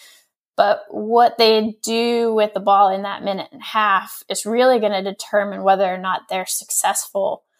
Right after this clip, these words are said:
um, as an athlete. And so building ways that, you know, that those skills can be really automat-, are, are automatic, um, <clears throat> maybe even improving their skills,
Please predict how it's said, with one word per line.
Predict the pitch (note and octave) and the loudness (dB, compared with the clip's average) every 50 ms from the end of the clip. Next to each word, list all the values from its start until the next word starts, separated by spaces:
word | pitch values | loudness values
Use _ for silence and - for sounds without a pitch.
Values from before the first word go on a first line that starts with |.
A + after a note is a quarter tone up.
| _ _ - - | _ _ -6 -2
um, | - F3+ F3 F3+ F3+ F3 - _ _ - | -2 0 0 -2 -2 -4 -8 _ _ -2
as | F#3+ G3+ G3 F#3+ | 0 0 0 0
an | F#3+ | -2
athlete. | E3+ F3 F#3+ A3 - - - - - _ _ _ _ _ _ _ _ _ - | -2 -2 -4 -4 -4 -6 -6 -6 -8 _ _ _ _ _ _ _ _ _ -6
And | G3 G3 G3 | -6 -4 -2
so | G3 - G#3 F#3+ F#3+ F#3 F#3+ F#3+ F#3 F#3 F#3 F#3 _ _ _ _ _ _ _ _ _ _ _ _ - - - - - _ _ _ _ _ _ _ _ _ _ _ _ _ _ _ _ _ - G#3 G3+ G#3+ - | 0 2 2 4 4 4 4 2 2 0 -2 -6 _ _ _ _ _ _ _ _ _ _ _ _ -20 -20 -20 -20 -20 _ _ _ _ _ _ _ _ _ _ _ _ _ _ _ _ _ -12 -12 -12 -6 0
building | - A#3 A#3+ A#3+ B3 B3 A#3 A3+ G#3+ G#3 | 2 4 4 4 2 0 -2 -4 -4 -2
ways | G3+ G#3 G#3 G#3+ G#3 G#3 G#3 G3+ F#3+ - - | 0 0 2 2 2 0 -2 -2 -4 -6 -4
that, | G3+ F#3+ G#3 - - _ _ - | -4 -4 -4 -6 -8 _ _ -14
you | - G#3+ | -12 -10
know, | G3+ G3 G3 F#3+ - | -8 -8 -8 -6 -4
that | G3+ F#3+ G3 - - | -2 -2 -2 -4 -4
those | - G#3+ G#3+ G#3 G3+ - | -2 0 0 2 0 0
skills | - - A#3 A3+ A#3 A#3 A#3 A3+ | -2 0 0 2 2 2 0 -2
can | - - - A#3 G#3 | -4 -8 -12 -12 -8
be | F#3 F#3+ G3 G3+ - - - _ _ _ - | -6 -4 -4 -4 -6 -8 -12 _ _ _ -10
really | - G3+ F#3+ F#3 F3+ | -4 -4 -2 -2 -2
automat-, | - F3 F#3+ F#3 F3 F3+ F3 E3+ - - - | -2 -4 -4 -4 -6 -8 -8 -8 -6 -2 2
are, | G3+ G#3 G#3 - - | 2 2 2 2 2
are | A3 A3+ A3+ A#3 | 4 4 6 6
automatic, | A#3 A#3 A#3 A#3 A3+ A3 A3 A3+ B3 C4 C4 - - - _ _ _ _ _ - | 4 4 2 0 -2 -2 -2 0 0 -2 -4 -4 -12 -20 _ _ _ _ _ -8
um, | G#3 G3+ G3 F#3+ F#3+ F#3 F#3+ F3+ G3 F#3+ F#3 - _ _ _ - | -4 -2 -2 0 0 0 0 -2 -2 -4 -8 -14 _ _ _ -6
<clears throat> | D#4+ F4 - - C#4+ C#4 A#3+ - - _ _ - | -6 -4 -4 -4 -4 -4 -4 -8 -14 _ _ -2
maybe | - A3 B3 B3+ B3 | 2 2 4 4 4
even | A3+ A3 G#3+ G3+ G3 F#3 | 4 4 2 2 0 -6
improving | F#3 F3+ - - - - B3 C4 C4 B3+ A#3+ A3 G3 | -8 -12 -14 -14 -6 -2 0 0 0 0 -2 -4 -4
their | F#3+ F3+ F3 F3+ | -6 -8 -6 -6
skills, | - - - F#3 F3 F3+ F3 F#3 - G#3 - - - | -8 -8 -4 -2 0 0 0 0 -2 -2 -4 -4 -6